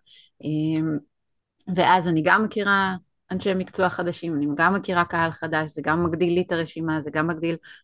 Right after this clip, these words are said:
לאנשים שבאים להרצות את הרשימה, אה, מייצר קהלים לכולם. אני מאוד מאוד מאמינה ש-,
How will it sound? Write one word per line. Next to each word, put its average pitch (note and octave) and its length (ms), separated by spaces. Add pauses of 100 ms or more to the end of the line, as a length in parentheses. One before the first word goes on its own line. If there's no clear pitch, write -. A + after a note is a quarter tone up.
(120)
לאנשים E3 360
שבאים F3 380
להרצות F#3+ 420
את F3+ 120
הרשימה, E3 520 (500)
אה, D3+ 420 (220)
מייצר D#3+ 340
קהלים F3+ 340
לכולם. F3 360
אני F3+ 140
מאוד F3+ 260
מאוד E3+ 200
מאמינה D#3 460
ש-, D#3+ 140